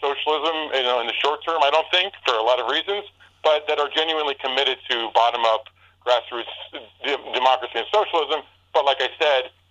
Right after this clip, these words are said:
you know, they don't really see the alternative to continuing to support the government because the alternative would be something even worse. And as bad as some of the stuff the government's doing may be,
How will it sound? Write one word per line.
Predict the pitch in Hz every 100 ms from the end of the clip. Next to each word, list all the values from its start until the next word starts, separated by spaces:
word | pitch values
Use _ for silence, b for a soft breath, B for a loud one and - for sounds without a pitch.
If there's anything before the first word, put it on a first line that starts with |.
| _ 165
you |
know, | 135 120 - _ _ _
they | 143 151 151 147 -
don't | 139 143 151 127
really | 131 131 131 123 147
see | 131
the | 123
alternative | 120 - 143 139 113 113
to | 120
continuing | 127 - 127 117
to | 107
support | - - 120 113
the |
government | 123 120 113 110
because | 110 120 110 -
the | 117
alternative | 110 - 135 127 117 107
would | 110 -
be | 110 110 107 B B - 135
something | 120 127 117 110 113 _
even | 127 120 117
worse. | 135 117 110 - -
And | 135
as | 127 123 101 -
bad | 139 143 143 139
as | 127 113 - - _ 165
some | 147
of | 127
the | -
stuff | 135 135
the |
government's | 127 117 117 113 -
doing | 165 139 117
may | 110 113
be, | 226 180 160